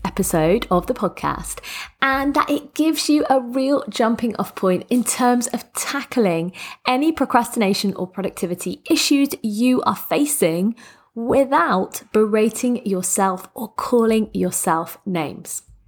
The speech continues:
So before we start, I promised you a reminder or perhaps a warning,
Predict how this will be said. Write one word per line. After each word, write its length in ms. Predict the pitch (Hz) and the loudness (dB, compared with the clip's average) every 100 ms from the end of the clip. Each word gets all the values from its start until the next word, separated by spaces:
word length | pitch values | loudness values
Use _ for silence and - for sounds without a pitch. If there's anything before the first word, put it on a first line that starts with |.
| - - - - - - - | -20 -20 -20 -20 -18 -18 -20
So 520 | - - 330 320 - - | -10 -2 2 2 -2 0
before 460 | 320 302 - 302 330 | 2 2 2 2 4
we 100 | 294 | 0
start, 380 | - 202 190 - | 0 0 0 0
I 120 | 262 | -2
promised 640 | - - 226 254 262 - | 0 2 4 2 0 -2
you 140 | 247 247 | 0 0
a 40 | |
reminder 600 | 233 214 196 185 190 196 | 2 0 0 0 0 0
or 180 | 190 180 | 0 -2
perhaps 580 | - 160 196 190 - - | -6 -4 -4 -4 -2 0
a 80 | 220 | 2
warning, 640 | 185 247 233 214 185 202 | 4 4 4 2 -2 -4